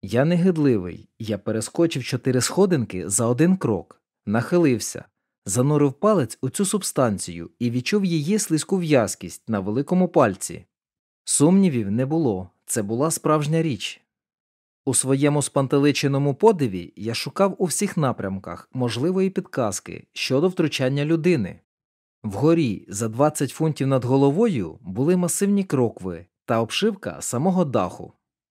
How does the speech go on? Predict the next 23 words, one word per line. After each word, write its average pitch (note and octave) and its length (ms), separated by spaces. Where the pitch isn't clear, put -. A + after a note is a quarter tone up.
Поруч F#3+ 400
зі E3+ 140
мною G2 580
здіймалася A#2 920
суцільна G3 580
кам'яна E3 460
стіна, B2 560
а B2 120
внизу B2 380
була F#3+ 260
просто G3+ 360
кімната, C3 680
в A2+ 60
якій A2 360
ми D#3+ 140
стояли, A2 680
бо A2 180
простір E3+ 440
під E3 180
сходами B2 580
не F3+ 180
був G3 300
огороджений. G#2 840